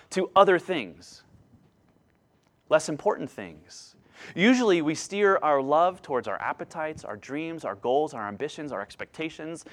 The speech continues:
our hopes for how we think our life should go, and we steer it away from God.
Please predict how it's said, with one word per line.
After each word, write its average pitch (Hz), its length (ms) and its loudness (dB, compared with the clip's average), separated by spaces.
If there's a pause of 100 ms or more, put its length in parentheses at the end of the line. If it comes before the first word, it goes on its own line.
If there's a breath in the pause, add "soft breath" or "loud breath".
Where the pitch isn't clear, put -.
(260 loud breath)
our 117 100 0
hopes 160 320 -2
for 139 120 -6
how 143 220 -4
we 143 120 -4
think 147 280 -10
our 127 140 -2
life 135 240 0
should 110 240 -14
go, 143 440 2 (1400 soft breath)
and 131 100 -6
we 127 120 0
steer 147 280 0
it 131 60 2
away 127 240 0
from 113 220 -10
God. 85 360 -10